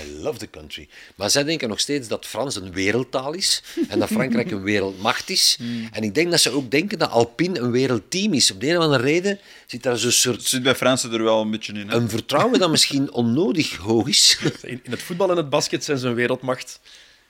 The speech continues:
Speaker 3: De Formule
Speaker 1: Ja,
Speaker 3: één is net iets
Speaker 1: inderdaad.
Speaker 3: anders, vrees ik.
Speaker 1: Maar
Speaker 2: Er is, er is, er is oneindigheid in, in, in hoe de structuur daar moet werken, in wat de planning is, in wat de timing is van die planning. Is het nu vijf jaar? Moeten we er geen datum op plakken? Ik bedoel, ze beginnen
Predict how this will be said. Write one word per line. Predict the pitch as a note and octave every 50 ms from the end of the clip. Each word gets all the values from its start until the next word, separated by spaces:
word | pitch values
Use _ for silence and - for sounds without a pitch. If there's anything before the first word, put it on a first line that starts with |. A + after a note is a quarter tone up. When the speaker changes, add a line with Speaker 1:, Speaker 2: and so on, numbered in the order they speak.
| _ _ _
Speaker 3:
De | A2
Formule | - - C3 A2+ G2 G#2+
Speaker 1:
Ja, | C3 D3+
Speaker 3:
één | D3+ C3+
is | A#2+
net | -
iets | - B2
Speaker 1:
inderdaad. | G2+ - - - C#3
Speaker 3:
anders, | - C3 A#2 -
vrees | - G2 F#2 F2+ F2+
ik. | F#2 - - - _ _
Speaker 1:
Maar | F2+ F#2+ F#2+ A#2+ A2+ - _ - - A#2+
Speaker 2:
Er | G#2 B2 A#2
is, | A#2+ A2 - -
er | - A#2+ A2+
is, | A2+ G#2+ - -
er | A#2+ A2
is | A2 G#2 F#2+
oneindigheid | A#2 A2+ A2 A2 A#2 B2+ C3 B2 B2 B2+ A#2+ A#2+ -
in, | A#2 A2 A2 G#2+ F2 D#2+
in, | G2 A#2 G#2+ G2+ G#2 -
in | - A2
hoe | G#2+ A2 A2
de | G#2+ G#2
structuur | - - A2+ G#2+ - - C#3+ D3 C3+
daar | C#3 C#3 C#3
moet | C#3 C3+ -
werken, | - C3 C3 B2+ - - B2+ B2+ A#2+ G2+
in | A2 A2 G#2+
wat | G#2+ G#2+ -
de | -
planning | - - D3+ E3+ E3 D#3 D3 D3
is, | D3 B2+
in | -
wat | G#2+ G#2+
de | - G#2 -
timing | - B2+ C3+ C#3+ C#3+ C#3+ C#3
is | C#3 C3 -
van | - B2+ B2
die | B2 B2
planning. | - - B2 B2 B2 A#2 A2
Is | G#2+ G#2+
het | G#2+
nu | G2 G#2+ G#2+ G2
vijf | - - A#2 B2+ C3+ - -
jaar? | - B2+ A#2+
Moeten | A2 G#2 - G#2+
we | E2+ G2
er | F#2
geen | F2+ A2 A#2+ B2+
datum | A2 A#2+ A#2 A#2+ - B2 A#2+ A2+
op | G#2+ -
plakken? | - A#2+ A#2+ - - A2 A2
Ik | G#2+ G2
bedoel, | G#2 G2+ A2 A2 G#2+ G#2 - - - - -
ze | - - A#2+
beginnen | A#2+ B2 C#3 C#3 C3 B2 -